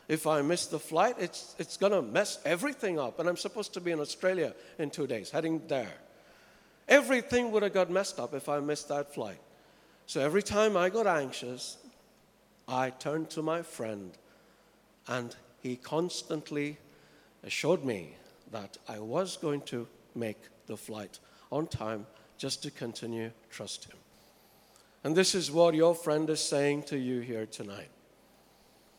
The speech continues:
You're going through trials. And why do you need to go through trials?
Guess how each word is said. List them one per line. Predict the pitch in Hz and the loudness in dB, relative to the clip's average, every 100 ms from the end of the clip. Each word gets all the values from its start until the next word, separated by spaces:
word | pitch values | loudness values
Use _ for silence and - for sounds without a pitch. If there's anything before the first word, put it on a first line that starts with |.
| - | 2
You're | 175 | 4
going | 180 202 208 | 8 8 6
through | 202 190 | 4 0
trials. | 180 - 135 95 78 80 - - - - - - - | 0 0 0 -2 -8 -12 -16 -16 -20 -20 -20 -20 -6
And | 147 147 | -2 10
why | 196 226 233 | 10 12 8
do | 196 | 4
you | 214 208 | 4 6
need | 208 220 220 | 6 4 0
to | 220 | -2
go | 170 165 | 2 2
through | - 143 | 2 -6
trials? | - - 101 82 78 - | -4 -8 -8 -10 -16 -18